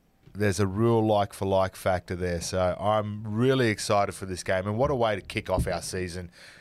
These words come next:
against the Premiers. We wanna test ourselves. We wanna see how we've been. Um, from all indications from some of the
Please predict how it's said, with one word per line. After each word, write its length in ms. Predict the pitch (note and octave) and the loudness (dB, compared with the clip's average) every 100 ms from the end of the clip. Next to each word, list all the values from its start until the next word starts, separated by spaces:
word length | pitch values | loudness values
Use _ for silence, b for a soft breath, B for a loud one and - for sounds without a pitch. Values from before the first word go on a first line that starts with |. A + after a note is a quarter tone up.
| B | B
against 420 | G2+ G2 C#3+ C#3+ | -6 -2 -4 -2
the 60 | A#2 | -6
Premiers. 640 | - G2 F2+ F2 F2+ F2 - B B | -4 -4 -2 -4 -4 -6 -14 B B
We 80 | A2 | 0
wanna 200 | B2+ C3+ | 0 0
test 280 | - B2+ - | -2 -2 0
ourselves. 400 | B2 - C3+ B2 | -2 2 2 2
We 60 | G#2+ | 0
wanna 140 | A#2+ | 0
see 220 | A2+ B2 | 0 0
how 200 | A2 A2 | 2 2
we've 180 | G#2 G2 | 0 -2
been. 300 | E2+ A#2+ C#3+ - B B B | 0 0 -2 -8 B B B
Um, 400 | F#2 F2+ F2+ F2+ | -4 -2 -2 -4
from 200 | E2+ G2+ | -4 -4
all 280 | G#2 A#2+ C3 | 2 2 4
indications 800 | A2+ A#2 G#2+ A2+ G#2+ G#2 G2+ F#2+ | 2 -2 -2 0 0 -2 -6 -8
from 340 | - G2 F#2 D#2 | -4 -4 -4 -10
some 240 | - G2 | -6 -4
of 60 | F2+ | -4
the 120 | E2 | -6